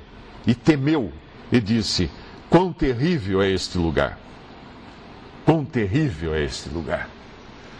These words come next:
Jacó tinha tido um encontro com Deus. Jacó tinha recebido uma mensagem de Deus.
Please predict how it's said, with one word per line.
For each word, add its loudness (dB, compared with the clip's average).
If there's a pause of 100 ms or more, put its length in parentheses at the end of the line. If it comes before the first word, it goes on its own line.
(380)
Jacó 2
tinha 0
tido 0
um 2
encontro 2
com 2
Deus. 0 (840)
Jacó 2
tinha 0
recebido 2
uma 2
mensagem 0
de 4
Deus. 0